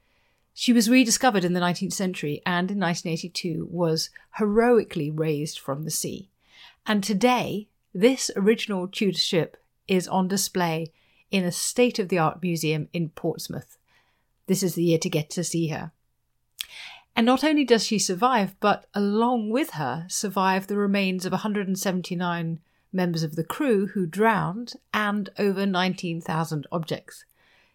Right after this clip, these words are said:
giving us a unique insight into the lives of ordinary Tudors. So this year we'll focus on the Mary Rose in a podcast special that talks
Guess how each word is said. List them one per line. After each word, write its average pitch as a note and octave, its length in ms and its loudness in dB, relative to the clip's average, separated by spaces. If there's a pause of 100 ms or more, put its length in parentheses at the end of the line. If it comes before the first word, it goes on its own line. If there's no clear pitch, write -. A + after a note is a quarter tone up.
(120)
giving G3+ 300 4
us F#3+ 260 0
a F#3+ 60 -2
unique G#3 640 0
insight F#3+ 500 -4
into F3 220 -4
the F3+ 80 -4
lives E3+ 500 -2
of E3+ 320 -2
ordinary D#3+ 500 -4
Tudors. D#3+ 600 -6 (1600)
So - 180 2
this C4+ 220 4
year A3+ 160 6
we'll A3+ 140 4
focus A3+ 580 4
on F#3+ 180 4
the G#3 60 2
Mary F#3 260 4
Rose D3 500 -2
in F#3 140 0
a F#3 40 2
podcast F3+ 500 -2
special F#3+ 400 -2
that E3 120 -6
talks G#3 360 2